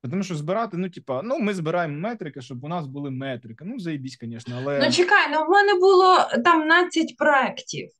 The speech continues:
Speaker 2: І ці проекти проаналізувати і займатися покращенням якості одночасно було нереально.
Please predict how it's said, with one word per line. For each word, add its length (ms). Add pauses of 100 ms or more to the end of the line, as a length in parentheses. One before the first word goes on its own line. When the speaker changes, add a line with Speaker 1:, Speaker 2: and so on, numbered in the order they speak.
(360)
Speaker 2:
І 140
ці 360
проекти 800
проаналізувати 1200
і 220
займатися 580
покращенням 680
якості 840
одночасно 840
було 220
нереально. 720